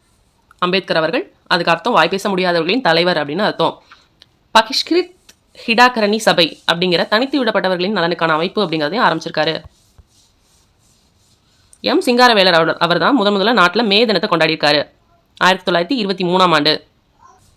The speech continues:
"நான் ஏன் நாத்திகனாக இருக்கிறேன்" அப்படிங்கிற புக்கை யார் எழுதுனாங்கன்னு கேட்பாங்க, பகத்சிங். இன்குலாப் ஜிந்தாபாத், புரட்சி ஓங்குக, அதுதான் வந்து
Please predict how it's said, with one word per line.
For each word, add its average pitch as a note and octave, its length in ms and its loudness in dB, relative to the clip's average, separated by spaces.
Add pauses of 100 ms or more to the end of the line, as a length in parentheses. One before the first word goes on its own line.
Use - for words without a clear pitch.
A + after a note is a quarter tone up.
(300)
"நான் A3+ 240 4
ஏன் D4 240 4
நாத்திகனாக B3 380 4
இருக்கிறேன்" F#3+ 480 0
அப்படிங்கிற F#3+ 420 -2
புக்கை F#3 360 0
யார் G3 220 2
எழுதுனாங்கன்னு F#3 500 0
கேட்பாங்க, E3 380 -2 (520)
பகத்சிங். F3 460 -2 (2750)
இன்குலாப் C#4 440 2
ஜிந்தாபாத், G3+ 440 2 (300)
புரட்சி B3+ 360 2
ஓங்குக, F#3 400 2 (100)
அதுதான் F3 340 0
வந்து F#3+ 340 -2